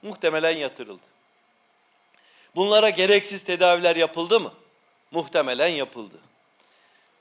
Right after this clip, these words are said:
Bunların bir kısmı yoğun bakımda yattığı için yaşamını kaybetti mi?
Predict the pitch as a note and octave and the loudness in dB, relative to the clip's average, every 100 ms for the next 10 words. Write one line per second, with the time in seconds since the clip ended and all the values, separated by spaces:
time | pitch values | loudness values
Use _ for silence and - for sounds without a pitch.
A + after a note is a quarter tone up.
0 | _ - F3 A3 A3+ B3+ B3 D4 - A#3+ | _ -10 -6 2 4 4 2 -2 0 -2
1 | - G3 F3 G3 D4+ D4+ D4 C#4 B3 A3+ | -2 -4 0 2 2 2 2 2 2 4
2 | G#3+ G#3 G#3+ G3+ G3+ F#3+ D#3+ _ - G#3 | 4 2 -4 -4 -6 -10 -12 _ -2 0
3 | G3+ G3+ G3 F#3+ F3+ F3+ F3+ F3+ F3 F3 | 2 0 -2 0 2 2 -2 -2 -4 -4
4 | B3 | -6